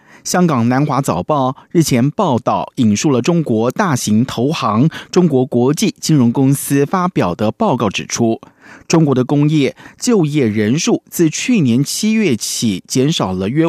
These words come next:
五百万，其中有将近两百万的职位丧失是与美中贸易摩擦有关。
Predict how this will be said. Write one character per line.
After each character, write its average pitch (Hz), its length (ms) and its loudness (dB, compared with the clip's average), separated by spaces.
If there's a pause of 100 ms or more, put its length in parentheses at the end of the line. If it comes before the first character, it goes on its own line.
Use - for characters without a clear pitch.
五 139 120 0
百 151 180 -2
万， 110 260 -2 (440)
其 - 140 0
中 160 200 2
有 120 140 2
将 151 240 0
近 127 260 0
两 117 240 2
百 139 180 0
万 117 200 0
的 107 80 2
职 117 220 -4
位 139 280 0 (320)
丧 185 360 0
失 135 300 -2
是 147 220 -4
与 113 360 -2
美 107 320 0
中 160 360 0
贸 190 240 2
易 120 260 2
摩 107 260 2
擦 165 220 -2
有 110 140 0
关。 107 300 -2